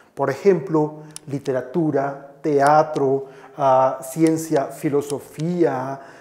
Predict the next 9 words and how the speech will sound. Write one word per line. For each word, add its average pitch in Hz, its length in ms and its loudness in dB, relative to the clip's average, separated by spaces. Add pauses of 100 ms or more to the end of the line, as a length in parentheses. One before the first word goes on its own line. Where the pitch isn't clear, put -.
(140)
ah, 139 300 4
lírica, 151 840 0
prosa, 156 720 4 (160)
verso 180 480 2
y 170 60 -2
demás. 196 580 -2 (600)
Aristóteles 247 800 0
nos 180 260 -2
enseña 208 580 -2